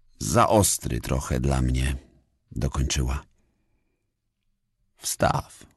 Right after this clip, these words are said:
pójdę do Heli”. „Aha, ale wrócisz o jakiejś konkretnej porze, czy mogę iść na basen?”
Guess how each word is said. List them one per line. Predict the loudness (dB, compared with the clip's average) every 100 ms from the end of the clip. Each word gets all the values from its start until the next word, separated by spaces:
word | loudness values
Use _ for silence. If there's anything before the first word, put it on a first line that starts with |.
| _ 0
pójdę | 2 2 0
do | -2
Heli”. | -2 -6 -6 -10 -12 _ _ _ _ _ -20 -16 -16 -16 -18 -10 2
„Aha, | 6 6
ale | 8 6 6
wrócisz | 6 4 4 4
o | 4
jakiejś | 4 2 2
konkretnej | 2 2 2 2 2
porze, | 2 2 2
czy | 2
mogę | 2 4 2
iść | 2 2
na | 2
basen?” | 2 0 0 0 0